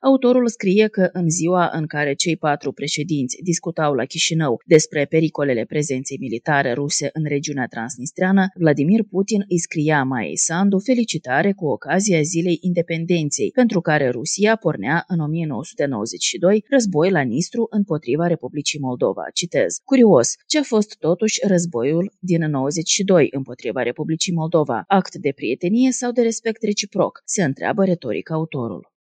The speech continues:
Consilierul socialist din orașul Cricova, Matei Dăscălescu, administrator și fondator al întreprinderii Lăcătuș, riscă să rămână fără mandat, în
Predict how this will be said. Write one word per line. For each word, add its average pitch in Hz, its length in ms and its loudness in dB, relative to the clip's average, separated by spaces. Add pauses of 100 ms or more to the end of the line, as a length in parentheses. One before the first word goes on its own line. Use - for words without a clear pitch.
Consilierul 190 680 4
socialist 175 720 0
din 190 200 0
orașul 143 460 0
Cricova, 208 440 0
Matei 160 440 0
Dăscălescu, 160 800 -2
administrator 180 840 0
și - 180 -2
fondator 165 640 -2
al 160 200 -2
întreprinderii 160 720 -2
Lăcătuș, 190 520 -2 (140)
riscă 269 260 4
să 262 160 0
rămână 190 340 0
fără 196 280 0
mandat, 156 580 0 (100)
în 196 140 4